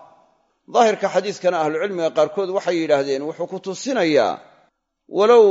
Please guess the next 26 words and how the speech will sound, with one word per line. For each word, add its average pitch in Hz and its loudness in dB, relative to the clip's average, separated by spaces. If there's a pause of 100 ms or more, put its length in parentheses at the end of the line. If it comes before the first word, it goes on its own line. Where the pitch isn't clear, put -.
ruuxani 175 2
bayine 190 -4
iyo 202 0
caddayn 170 -2
yaanu 196 -2
u 220 2
haynbe, 190 -2 (1300)
haddii 165 -8
ficlan 208 -2
zinadu 196 -2
mar 247 0
uun 226 0
ka 202 -2
dhacday 127 -4
qofkan, 131 -8 (680)
hadday 127 -6
zinadu 151 -4
ka 208 -6
dhacday 156 0
uun, 143 -2 (600)
wuxuu - -8
noqonayaa 147 2
xadkaa 151 0
mid 143 -4
laga 127 0
baajinaayo. 107 -6